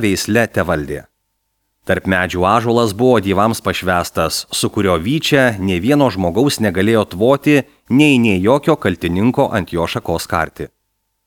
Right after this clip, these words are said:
Patsai tik tai kunigas tegalėjo ąžuolus kirsti šventu kirviu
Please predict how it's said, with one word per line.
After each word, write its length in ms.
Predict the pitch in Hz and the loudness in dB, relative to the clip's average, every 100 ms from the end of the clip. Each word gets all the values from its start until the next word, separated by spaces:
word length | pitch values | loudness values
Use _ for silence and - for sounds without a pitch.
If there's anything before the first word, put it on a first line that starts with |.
| _ _ _ | _ _ _
Patsai 320 | - - 160 165 | -6 0 0 0
tik 180 | 107 | -2
tai 200 | - 143 - | 2 2 2
kunigas 480 | 160 123 82 82 | 0 0 0 -4
tegalėjo 500 | - 82 92 139 151 | -4 -2 2 4 4
ąžuolus 580 | - 120 127 113 104 95 - | 2 0 0 0 -2 0 2
kirsti 340 | 156 - 143 | 2 2 -4
šventu 420 | - 104 101 143 - | 0 -2 0 -2 0
kirviu 380 | 101 107 160 | 0 2 0